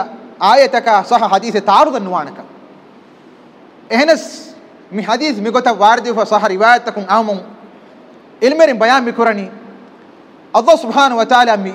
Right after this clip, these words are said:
ආයතක වහී කුරබණි උම්මතක. ෆර්දු තකන්නු උම්මතක බයාන් කුරබණි.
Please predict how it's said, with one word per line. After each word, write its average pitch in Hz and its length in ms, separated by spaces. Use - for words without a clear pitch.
ආයතක 240 360
වහී 208 280
කුරබණි 214 460
උම්මතක. 277 480
ෆර්දු 294 280
තකන්නු 240 400
උම්මතක 226 440
බයාන් 185 240
කුරබණි. 156 360